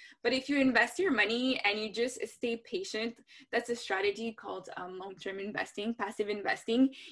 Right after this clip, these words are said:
you're going to see that money makes money, that makes money, that makes money. It's literally growing on a tree.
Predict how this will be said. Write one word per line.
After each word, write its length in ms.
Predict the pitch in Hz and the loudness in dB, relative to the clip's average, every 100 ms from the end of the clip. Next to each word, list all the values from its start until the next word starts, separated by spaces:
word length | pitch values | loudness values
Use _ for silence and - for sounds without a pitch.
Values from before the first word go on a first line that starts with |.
| - | -2
you're 120 | 254 | 4
going 260 | 254 277 392 | 6 6 4
to 120 | 554 | 0
see 320 | - 277 311 | 0 4 4
that 340 | 233 208 202 214 | 8 8 8 6
money 340 | 220 254 330 | 4 4 2
makes 380 | 294 233 247 - | 2 2 0 -2
money, 460 | 202 190 226 269 214 | -2 0 2 4 6
that 200 | 190 196 | 4 4
makes 240 | 233 - | -2 -2
money, 320 | 196 190 214 | -6 -4 0
that 160 | 220 196 | 2 2
makes 220 | 214 - | -2 -4
money. 240 | 202 202 | -4 -4
It's 120 | 208 214 | -4 -4
literally 460 | 220 269 330 339 | -2 0 2 2
growing 420 | 254 196 196 240 226 | 2 2 0 -2 -4
on 180 | 196 180 | -6 -6
a 60 | |
tree. 420 | 170 - 170 180 | -8 -6 -6 -6